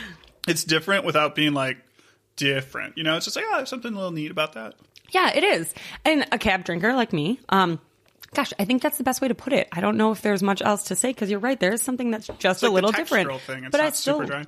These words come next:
Speaker 1: I would still drink it. Yeah, not dry. I-, if, if you're scared of Cabs because you think they're too dry, this is a good one to start with. I think
Speaker 2: So, yeah.
Speaker 1: that's a good, a good note to say.
Speaker 2: Matolo Jester, shout out to everybody in, uh,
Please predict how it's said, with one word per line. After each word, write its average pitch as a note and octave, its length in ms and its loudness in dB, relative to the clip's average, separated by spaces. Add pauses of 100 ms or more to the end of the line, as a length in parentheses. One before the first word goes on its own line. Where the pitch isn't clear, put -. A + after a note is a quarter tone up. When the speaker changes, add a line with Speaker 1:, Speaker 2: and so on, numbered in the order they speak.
(540)
Speaker 1:
I A#3 80 4
would A3+ 120 2
still C4+ 160 0
drink A#3+ 220 0
it. - 20 0
Yeah, A3+ 180 2
not G3+ 220 0
dry. B3 220 2
I-, - 320 -4
if, - 200 0 (140)
if - 200 0
you're G#3+ 120 2
scared F3+ 360 0
of B3 80 -4
Cabs C4+ 280 0
because A#3 260 -2
you B3 60 2
think A#3+ 180 0
they're C4 140 0
too C#4+ 160 0
dry, D4 240 2 (140)
this G3 200 2
is E3+ 80 2
a F3 60 2
good - 140 -4
one C#3+ 120 -4
to C#3 80 -6
start - 220 -2
with. - 240 -4 (100)
I - 40 -6
think G3 120 4
Speaker 2:
So, B3+ 40 2
yeah. G3+ 60 2
Speaker 1:
that's - 140 -2
a D#3 100 -2
good, D3 320 -4 (400)
a E3+ 100 -2
good E3+ 180 2
note D#3 240 2
to - 120 -6
say. - 360 -2 (160)
Speaker 2:
Matolo F3+ 360 2
Jester, D#3 540 0 (380)
shout - 260 4
out D3+ 180 2
to D#3 120 0
everybody C#3 420 2
in, C3+ 140 4
uh, C#3 220 2